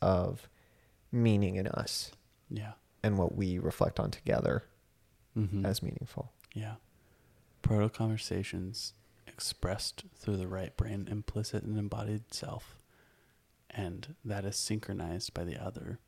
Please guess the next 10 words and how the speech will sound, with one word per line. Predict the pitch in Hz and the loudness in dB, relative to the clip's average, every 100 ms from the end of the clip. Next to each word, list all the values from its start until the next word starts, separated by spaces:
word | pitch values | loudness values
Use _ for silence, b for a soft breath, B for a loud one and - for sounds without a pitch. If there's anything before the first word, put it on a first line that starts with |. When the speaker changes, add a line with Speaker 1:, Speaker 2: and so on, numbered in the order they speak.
| - | 0
Speaker 1:
Mm. | 135 | 2
Speaker 2:
which | 131 120 - | 2 0 -4
lays | 101 101 107 | 0 2 2
the | 120 | 0
groundwork | 120 98 101 101 107 - - b b b b b _ | 0 0 0 2 0 0 -10 b b b b b _
for | - 92 | -4 -2
more | 95 98 104 104 | 0 2 4 2
complex | - - 98 - - - | 0 -4 -2 -4 -6 -8
brain | - - | -8 -6
development, | - - - - | -6 -8 -8 -10